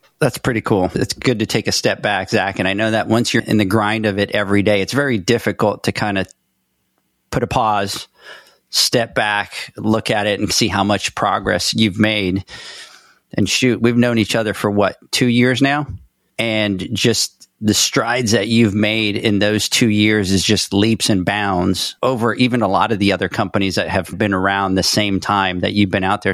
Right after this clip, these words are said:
Big congrats to you, brother. I just, it's amazing. So, Max,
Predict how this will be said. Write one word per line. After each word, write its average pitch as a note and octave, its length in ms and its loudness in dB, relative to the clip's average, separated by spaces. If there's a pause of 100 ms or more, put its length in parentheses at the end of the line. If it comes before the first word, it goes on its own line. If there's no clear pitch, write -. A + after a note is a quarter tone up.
(140)
Big G#2 200 -2
congrats F#2+ 500 0
to G2+ 80 0
you, F#2 120 2
brother. F2+ 320 -2 (100)
I F#2 260 -4 (340)
just, - 280 -4
it's C3 140 0
amazing. F2 480 -2 (540)
So, C#3+ 260 -2 (280)
Max, E3 580 2